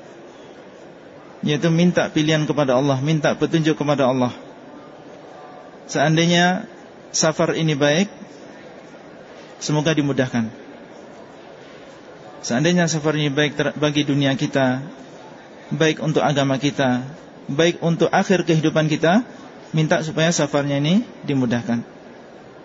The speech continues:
Dan apabila ternyata di dalam safar ini ada ketidakbaikan bagi kita dalam agama maupun dunia maupun akibat urusan kita,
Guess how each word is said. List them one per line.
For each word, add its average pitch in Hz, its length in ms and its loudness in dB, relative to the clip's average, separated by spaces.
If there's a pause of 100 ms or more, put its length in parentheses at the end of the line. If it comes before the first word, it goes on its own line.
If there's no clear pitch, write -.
(1000)
Dan 165 200 2
apabila 170 440 4
ternyata 175 480 2
di 160 80 2
dalam 151 240 2
safar 151 360 2
ini 147 400 2 (1900)
ada 170 320 2
ketidakbaikan 170 800 2
bagi 147 220 0
kita 165 260 2
dalam 139 240 2
agama 143 680 2 (120)
maupun 147 300 0
dunia 151 380 4
maupun 180 460 2 (720)
akibat 170 380 2
urusan 151 400 2
kita, 165 320 4